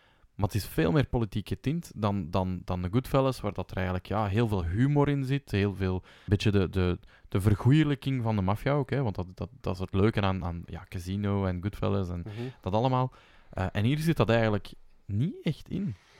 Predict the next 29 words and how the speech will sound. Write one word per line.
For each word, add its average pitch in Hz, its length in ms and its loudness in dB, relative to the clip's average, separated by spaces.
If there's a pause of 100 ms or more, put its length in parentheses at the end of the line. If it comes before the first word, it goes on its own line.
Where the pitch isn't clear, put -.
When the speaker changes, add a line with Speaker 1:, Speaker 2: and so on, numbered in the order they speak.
(160)
Speaker 1:
vind 92 340 -6
ik. 85 160 -10 (580)
Speaker 2:
Een 127 220 -4
punt 160 240 2
van 131 160 0
kritiek 180 380 -8
dat 156 160 -6
er, - 280 -8
eh, 107 240 -4
achteraf - 460 -8
nog 175 200 -6
veel 170 240 0
bijgekomen 165 580 -2
is, 147 100 -6
dat, 127 200 -8
eh, 107 340 -4 (180)
zijn 95 300 -8
dochter 131 420 -6
eigenlijk, 110 560 -6
mm, 95 440 -14
de, 92 220 -12
de 101 120 -10
dochter-vaderrelatie, 117 1800 -8
ehm, 101 880 -6 (220)
tussen 95 400 -10
Frank 107 380 -8
en, 98 260 -10
goh, - 220 -20
zijn 92 340 -14